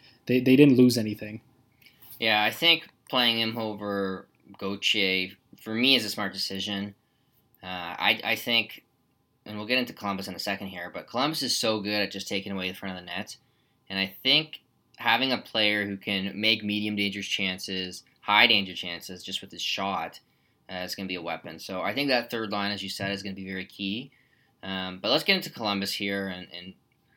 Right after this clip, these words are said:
Speaker 2: I, I think that'll kinda emphasize why I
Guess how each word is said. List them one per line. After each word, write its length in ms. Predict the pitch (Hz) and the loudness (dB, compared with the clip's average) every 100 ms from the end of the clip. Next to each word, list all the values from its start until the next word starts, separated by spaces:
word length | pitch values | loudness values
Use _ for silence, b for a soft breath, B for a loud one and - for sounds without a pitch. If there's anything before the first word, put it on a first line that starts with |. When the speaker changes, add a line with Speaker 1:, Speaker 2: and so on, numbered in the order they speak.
| _ _ _ _ _ | _ _ _ _ _
Speaker 2:
I, 140 | - 85 - | -6 -4 -4
I 80 | |
think 280 | 113 - 147 | 0 2 4
that'll 440 | 143 120 113 101 101 | 4 4 4 2 -2
kinda 200 | 110 90 | -4 -2
emphasize 680 | 107 110 - 101 95 95 | -4 -6 0 2 2 -2
why 300 | 98 90 92 | -4 -2 -2
I 280 | 92 90 85 | -2 -4 -6